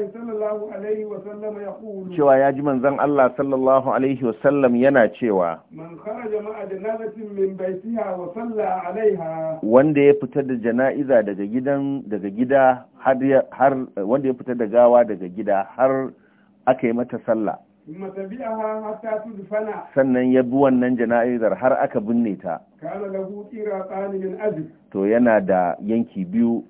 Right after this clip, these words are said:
Speaker 2: manya na lada.
Speaker 1: كل قيراط مثل أحد.
Speaker 2: Kowane yanki kamar Uhud.
Speaker 1: ومن صلى عليها ثم رجع.
Speaker 2: Wanda kuma yayi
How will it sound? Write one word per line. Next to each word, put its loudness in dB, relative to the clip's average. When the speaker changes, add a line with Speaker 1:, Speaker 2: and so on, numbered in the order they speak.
Speaker 2:
manya 0
na 0
lada. -4
Speaker 1:
كل -6
قيراط -4
مثل -10
أحد. -6
Speaker 2:
Kowane 8
yanki 2
kamar 4
Uhud. -4
Speaker 1:
ومن 0
صلى -4
عليها 2
ثم -4
رجع. -4
Speaker 2:
Wanda 6
kuma 0
yayi 6